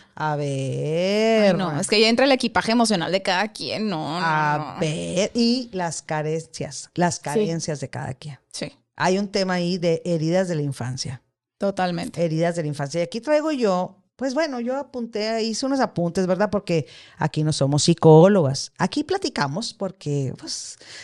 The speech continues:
Speaker 1: podemos platicarlo
Speaker 2: Podemos.
Speaker 1: y lo hemos estudiado, más sin embargo, no somos psicólogas ni psiquiatras. Y les recomendamos que si ustedes tienen algún problema mental, real,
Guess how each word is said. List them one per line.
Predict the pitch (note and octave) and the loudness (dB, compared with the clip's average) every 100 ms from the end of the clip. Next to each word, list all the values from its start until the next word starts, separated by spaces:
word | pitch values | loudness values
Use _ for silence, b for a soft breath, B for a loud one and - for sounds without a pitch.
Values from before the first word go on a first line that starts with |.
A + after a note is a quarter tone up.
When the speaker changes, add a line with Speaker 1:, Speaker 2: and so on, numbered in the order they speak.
| B _ | B _
Speaker 1:
podemos | F4+ G3+ E3+ F3 | 4 4 2 -2
platicarlo | F#3 F#3+ D#4 C4 B3+ A#3+ B3 | -2 0 2 4 4 2 0
Speaker 2:
Podemos. | E4 A#3 | 0 0
Speaker 1:
y | G3+ F3+ E3+ | 0 0 0
lo | F3 F#3+ | 2 2
hemos | G#3+ A#3+ | 2 -2
estudiado, | A#3 - B3 A#3 A3+ B3 | -4 -4 0 4 4 2
más | F#3+ A3 A3+ G#3+ - | 0 0 2 0 -2
sin | - A#3+ C4 | -2 0 0
embargo, | C4 A#3 F3 D3 E3+ | 0 2 2 0 -4
no | - F#3+ F3+ | -4 -4 -4
somos | - C#3+ D3 | -2 0 0
psicólogas | - - D#3+ D3 D3 E3 | -2 2 4 6 4 2
ni | F#3 | -2
psiquiatras. | F#3 F3+ C#3+ - - - - B B B B B B _ _ - | -2 0 0 0 -6 -6 -14 B B B B B B _ _ 0
Y | C4+ | 4
les | A#3 | 4
recomendamos | G#3+ A3 F#3 D#3+ F#3 D4+ | 2 0 0 0 -2 -4
que | - | -6
si | F3+ | -6
ustedes | E3 - D3 C#3+ | -4 2 4 4
tienen | - C#3 C#3 | 2 2 4
algún | C3 C#3+ G3 | 4 2 0
problema | D4+ C#4 F3+ C#3 C3+ C#3+ _ _ | 0 0 2 0 -2 -8 _ _
mental, | E3+ A3+ A#3 E3 D#3+ F3 _ _ _ _ _ | 2 4 2 0 0 -12 _ _ _ _ _
real, | D3+ D#3+ D3+ C3 F3+ A#3+ | -2 2 2 0 -4 -8